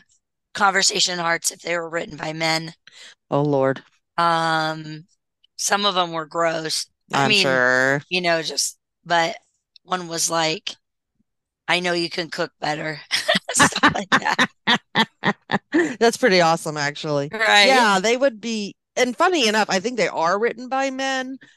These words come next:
Speaker 2: but
Speaker 1: Oh.
Speaker 2: they're just the right kind of men to write those <laughs> kind of things as
Speaker 1: Yeah,
Speaker 2: opposed
Speaker 1: yeah.
Speaker 2: to just, like,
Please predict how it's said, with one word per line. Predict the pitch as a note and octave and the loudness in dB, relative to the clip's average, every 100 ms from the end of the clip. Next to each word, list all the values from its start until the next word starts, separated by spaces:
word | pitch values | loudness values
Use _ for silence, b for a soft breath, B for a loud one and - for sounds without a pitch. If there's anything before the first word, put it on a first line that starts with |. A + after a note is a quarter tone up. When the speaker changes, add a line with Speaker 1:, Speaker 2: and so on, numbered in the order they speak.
| b _ | b _
Speaker 2:
but | G3 F3 E3 _ - | 2 2 2 _ 0
Speaker 1:
Oh. | F#3 F3+ | 2 4
Speaker 2:
they're | G3 F3 | 4 2
just | F3 E3 G3 - | 0 -6 -6 -2
the | F#3 | 0
right | E3+ E3+ | 0 0
kind | F#3 E3 | -4 -4
of | E3 | -2
men | D#3+ D#3+ | -4 -6
to | - D#3 | -10 -6
write | C#3 D3 - | 0 0 2
those | D#3 F#3 | 0 0
<laughs> | |
kind | - G#3 G#3 G3+ | 2 4 4 2
of | G3 | -2
things | F#3+ G3 G#3+ G3+ | -2 -2 0 -2
as | F3+ | -2
Speaker 1:
Yeah, | E3+ F3 | 2 4
Speaker 2:
opposed | E3 E3+ | 4 4
Speaker 1:
yeah. | E3+ E3 | 2 0
Speaker 2:
to | D#3+ | -2
just, | E3+ E3+ | -6 0
like, | D#3+ D3+ | 0 0